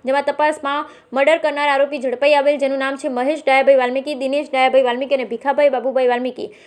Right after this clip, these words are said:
આ ત્રણેય ઈસમો સાથે મળીને પત્ની સાથે આડા સંબંધ હોવાનું શંકા રાખી મરણ જનાર નરેશભાઈને લોખંડના સળિયા વડે માર માર્યો, જેના કારણે મરણ જનારનું મૃત્યુ થયું.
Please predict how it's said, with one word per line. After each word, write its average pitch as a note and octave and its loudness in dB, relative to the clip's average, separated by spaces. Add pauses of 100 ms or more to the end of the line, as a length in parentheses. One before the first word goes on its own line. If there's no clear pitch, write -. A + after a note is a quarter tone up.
(160)
આ A3+ -4
ત્રણેય D4 0
ઈસમો D#4+ 0
સાથે D#4 0
મળીને C#4 -2
પત્ની C#4 -4
સાથે D4 -2
આડા C4 2
સંબંધ C#4+ -4
હોવાનું C4 -2
શંકા C4+ -4
રાખી C4+ 0
મરણ C4+ -4
જનાર C4+ -2
નરેશભાઈને B3+ -4
લોખંડના D4 -2 (340)
સળિયા D4+ 4
વડે D4 4
માર C4+ -2
માર્યો, C4+ 0
જેના C4+ -4
કારણે C4+ -2
મરણ C#4+ 0
જનારનું C4+ 2
મૃત્યુ C4 -6
થયું. D4 0